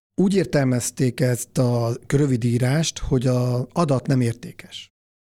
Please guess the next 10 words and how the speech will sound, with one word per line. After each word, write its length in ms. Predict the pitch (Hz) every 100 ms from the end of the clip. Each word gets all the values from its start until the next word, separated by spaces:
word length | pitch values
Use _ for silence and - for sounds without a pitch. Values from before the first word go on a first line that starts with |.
| -
Vagy 120 | 135
nem 140 | 175 180
annyira 340 | 170 180 160 139
értékes, 600 | 135 - 135 - 143 -
mint 220 | 139 131
ahogy 220 | 131 131
most 520 | 135 131 - - - _ _ -
a 260 | 143 127
mainstream 720 | 127 143 131 - 131 127 120 127 _
sugallja, 840 | - 139 120 117 113 120 156 190